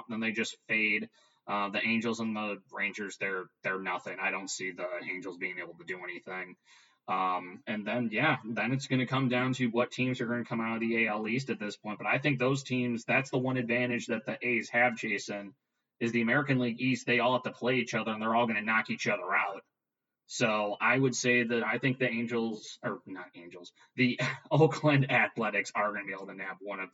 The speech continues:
those, um, one of the, one of the wild card spots. I do know they have re-, they have decent odds at plus four hundred to win that division outright, but I don't see them being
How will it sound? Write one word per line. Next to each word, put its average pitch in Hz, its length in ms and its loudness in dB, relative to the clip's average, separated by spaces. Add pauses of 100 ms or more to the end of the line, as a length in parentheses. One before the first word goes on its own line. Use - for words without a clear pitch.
those, - 440 -10 (360)
um, 95 280 -4
one 98 160 -2
of 95 100 -6
the, 90 280 -4 (400)
one 104 220 -2
of 95 80 -10
the 101 160 0
wild 110 320 2
card 110 240 -2
spots. 110 400 -2
I 107 160 0
do 147 160 6
know 135 180 4
they 135 140 4
have - 160 2
re-, 120 160 2
they 147 160 2
have 277 160 -2
decent 131 320 -2
odds 123 240 0
at - 80 -12
plus 120 240 2
four 113 240 0
hundred 110 320 -2
to 107 80 0
win 107 240 -2
that 101 80 -2
division 104 400 -8
outright, 98 400 -4
but 98 80 -10
I 95 160 -2
don't 92 160 -8
see 95 160 -6
them 90 160 -10
being - 240 -6